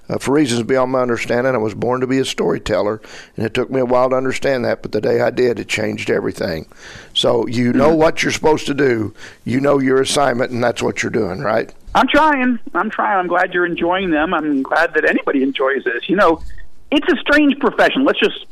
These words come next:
Speaker 2: maybe close <laughs> on, on this thought, which is being a novelist is a really weird job, right? Because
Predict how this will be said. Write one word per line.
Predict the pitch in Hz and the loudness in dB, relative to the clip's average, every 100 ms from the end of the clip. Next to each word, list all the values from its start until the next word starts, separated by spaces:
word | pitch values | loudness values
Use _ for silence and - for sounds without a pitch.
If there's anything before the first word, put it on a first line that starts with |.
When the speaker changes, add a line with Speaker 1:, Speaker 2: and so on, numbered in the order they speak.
| - | -8
Speaker 2:
maybe | - 156 | -2 -2
close | 139 - 160 165 156 - | -2 0 2 4 2 0
<laughs> | |
on, | 151 247 - - - - | 0 -2 -6 -20 -14 -4
on | - 135 | -2 0
this | 135 120 - | 0 0 0
thought, | 165 160 113 - - - - | 2 4 2 -2 -6 -8 -2
which | 143 143 156 | 0 2 2
is | 139 127 - - - - - - | 2 0 -4 -18 -20 -20 -16 -2
being | 262 277 | 2 4
a | |
novelist | 156 131 131 117 117 - | 4 4 2 0 -4 -4
is | 123 | -2
a | 113 | -2
really | 104 110 113 135 131 120 120 | -4 -2 4 6 6 4 2
weird | 110 113 123 123 120 110 113 - - - - - - | 0 2 4 4 4 2 -2 -6 -14 -20 -20 -18 0
job, | 117 101 - - - - | 4 4 2 -4 -8 -6
right? | 120 120 | -2 -2
Because | - - 147 | -2 0 0